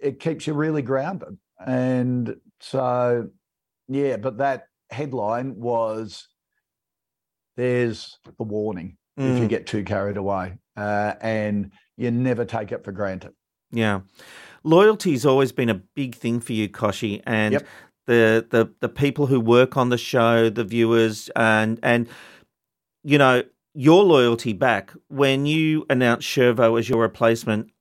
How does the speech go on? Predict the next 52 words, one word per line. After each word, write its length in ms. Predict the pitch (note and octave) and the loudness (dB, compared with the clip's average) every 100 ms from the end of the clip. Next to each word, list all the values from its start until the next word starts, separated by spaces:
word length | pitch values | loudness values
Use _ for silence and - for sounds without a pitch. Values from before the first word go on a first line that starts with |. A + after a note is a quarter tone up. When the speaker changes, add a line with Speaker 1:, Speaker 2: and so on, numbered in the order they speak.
| - | 0
Speaker 2:
I 120 | C3+ | 2
have 200 | C#3+ A#2+ | 2 0
never 280 | C3 B2+ B2+ | 2 4 2
Speaker 1:
Yeah. 60 | |
Speaker 2:
seen 640 | B2 C#3 A#2 A2 G#2 A#2 D#3+ _ _ _ _ _ _ _ _ _ _ | 0 0 2 2 0 -4 -6 _ _ _ _ _ _ _ _ _ _
a 120 | C3 | -2
presenter 540 | A#2+ D3 G#2+ C3 C3+ C3 | 0 0 2 2 2 0
be 420 | F#2 A#2 A#2 A#2 | 2 2 2 -2
warmer 600 | - A2+ B2+ C3+ A2 A#2 - | -4 2 4 6 4 2 0
than 180 | A#2+ A2+ | -2 0
you 140 | C3+ | 0
were 220 | C3+ C3 | 4 2
to 140 | B2 A2+ | 2 -6
him 520 | - C3 G#2+ A2+ F#3+ - _ _ | -4 -2 -2 -2 -6 -10 _ _
and 220 | B2 B2 | -2 -2
bringing 360 | A#2+ C3+ C#3+ C3+ | 2 2 2 0
him 160 | C3+ B2 | 0 2
along 600 | A2+ A2+ G#2 B2 G#3 - _ _ _ - | 2 2 2 0 -4 -8 _ _ _ -8
to 220 | - B2+ | -2 -2
the 100 | A#2+ | -2
Speaker 1:
Yeah. 80 | D#3 | 0
Speaker 2:
Sunrise 300 | B2+ B2 A#2+ | 2 2 2
family. 280 | B2+ C3 | 0 0
Presenters 460 | - G3 A#3 B3+ B3 | 0 2 2 0 0
don't 220 | G#3+ F3 | 2 2
do 140 | E3+ D3 | 4 4
that. 120 | A#2 | 4
I 80 | D3 | 4
know 100 | F#3 | 2
you're, 320 | G3+ F3 D3+ | 4 4 4
you're, 240 | C#3+ C#3+ D3 | 2 2 2
you're 180 | B2 | 4
looking 240 | D3+ D3+ C#3+ | 4 4 4
like, 180 | C#3 C3+ | 2 4
"Why 200 | D3 C#3+ | 4 4
wouldn't 280 | C3+ D3 | 4 0
you 60 | C#3+ | 0
do 160 | A#2 G#2+ | 2 4
that?" 220 | A2 C#3 | 2 4
You're 120 | D3+ | 2
giving 260 | C3+ E3+ F3 | 4 2 2
me 80 | |
this 180 | D3 C#3 | 2 2
Speaker 1:
Yeah. 80 | D3+ | 2
Speaker 2:
face 200 | C3+ B2+ | 2 2
of, 180 | C#3 A#2+ - - | -2 -2 -14 -18
"This 260 | - C3+ D#3+ | -4 -4 0
isn't 200 | E3+ D#3 | 0 2
a 40 | |
big 220 | B2+ C#3 A#2 | 2 0 2
deal." 360 | D3 A#2+ A#2 | 4 4 2
Speaker 1:
<laughs> 60 | - | -2